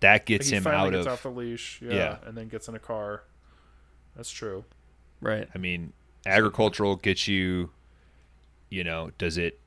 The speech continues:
Speaker 1: does it run into a, uh, out to a farm? And the
Speaker 2: Mm-hmm.
Speaker 1: threat of this thing, like, possibly getting to a chicken farm, you know, where there's,
Speaker 2: Oh,
Speaker 1: like,
Speaker 2: yeah,
Speaker 1: thousands of
Speaker 2: yeah.
Speaker 1: chickens in this thing, like,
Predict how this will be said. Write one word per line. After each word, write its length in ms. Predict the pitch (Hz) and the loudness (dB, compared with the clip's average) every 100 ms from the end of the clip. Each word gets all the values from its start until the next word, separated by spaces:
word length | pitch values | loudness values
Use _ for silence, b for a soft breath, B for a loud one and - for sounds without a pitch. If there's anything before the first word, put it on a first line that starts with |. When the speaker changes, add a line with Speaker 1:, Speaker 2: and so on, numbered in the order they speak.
| _ - - | _ -20 0
Speaker 1:
does 180 | 101 87 | 2 2
it 120 | 92 | 0
run 300 | 92 98 98 | 2 4 6
into 460 | 98 90 - 101 92 | 4 0 0 2 2
a, 180 | 87 85 | 2 0
uh, 360 | 82 80 78 80 - - - - _ _ - - - - - - - - | 0 0 -2 -6 -20 -20 -20 -20 _ _ -20 -20 -20 -20 -20 -20 -8 2
out 220 | 95 98 | 2 2
to 140 | - 92 | -2 -2
a 40 | |
farm? 480 | - 95 87 78 90 - - _ - - - - 113 | -2 -2 -2 -2 -12 -20 -20 _ -20 -20 -20 -10 0
And 160 | 95 92 | 2 2
the 60 | |
Speaker 2:
Mm-hmm. 80 | 92 | -2
Speaker 1:
threat 300 | - 104 104 | 6 8 8
of 100 | 85 | 6
this 180 | 95 - | 2 4
thing, 220 | 101 92 | 2 2
like, 360 | 90 85 - - | 2 0 -2 -8
possibly 500 | - 92 - 92 95 | -4 -2 -2 -4 -4
getting 340 | 82 92 90 87 | 0 0 0 -2
to 160 | 92 | -6
a 40 | 80 | -4
chicken 480 | - - 90 107 104 | -4 -2 -2 -2 -2
farm, 420 | 110 113 110 110 - b b b b | 0 0 0 -6 -16 b b b b
you 120 | - | 4
know, 180 | 104 107 | 8 8
where 180 | 107 101 | 8 8
there's, 260 | 92 95 104 | 6 2 2
Speaker 2:
Oh, 40 | |
Speaker 1:
like, 220 | 90 87 | 2 2
Speaker 2:
yeah, 280 | 113 113 - | 0 -4 4
Speaker 1:
thousands 520 | 107 95 104 - - | 8 8 6 2 0
of 80 | 123 | 0
Speaker 2:
yeah. 60 | 117 | 2
Speaker 1:
chickens 500 | - 110 113 104 98 | 4 6 6 6 4
in 140 | 104 | 2
this 280 | 101 104 - | 2 -2 -4
thing, 220 | 110 104 92 | -6 -6 -4
like, 340 | 87 82 | -6 -6